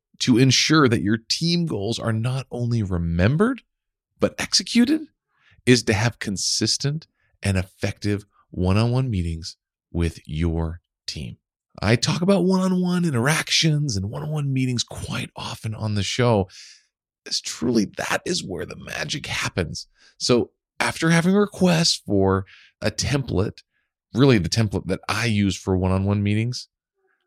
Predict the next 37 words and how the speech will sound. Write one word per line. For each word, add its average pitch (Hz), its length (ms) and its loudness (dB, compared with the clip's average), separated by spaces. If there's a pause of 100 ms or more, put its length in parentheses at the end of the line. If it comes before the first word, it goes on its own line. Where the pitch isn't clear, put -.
(140)
I 87 80 -2
went 98 220 2
ahead 101 320 2
and 92 180 -4
created 85 720 0 (280)
one 82 400 -2 (200)
for 65 220 -6
you. 65 300 -8 (560)
So 90 320 2
I 87 120 -2 (160)
also 139 460 6
created 127 400 2
a 170 60 4
guide 139 400 2
to 127 80 2
go 120 160 6
along 127 300 4
with 120 120 -2
the 131 60 -8
template 101 460 0
so - 120 -4
that 87 160 -4
you'd 90 320 0
have 98 220 2
every 131 180 2
instruction 117 540 0
that 101 120 0
you'd 92 140 2
need 95 300 2
to 95 60 -4
see - 200 -2
how, 90 340 0
how 90 240 -6
I 87 180 -6
use 78 400 -6
the - 100 -18
template. - 480 -12